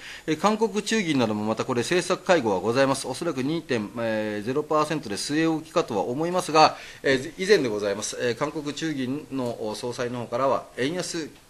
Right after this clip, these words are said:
警戒論というふうにして出ておりましたので、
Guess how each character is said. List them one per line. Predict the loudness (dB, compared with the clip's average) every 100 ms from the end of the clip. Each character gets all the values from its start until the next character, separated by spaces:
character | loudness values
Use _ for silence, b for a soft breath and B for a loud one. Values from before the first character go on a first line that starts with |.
| -6
警 | -4
戒 | 0 -2
論 | -2 -8 -16 B B
と | -8
い | -6
う |
ふ | -6
う |
に | -8
し |
て | -8
出 | -8
て | -6 -8
お | -8
り | -8
ま | -8
し | -8
た | -12
の | -12
で、 | -6 -6 -6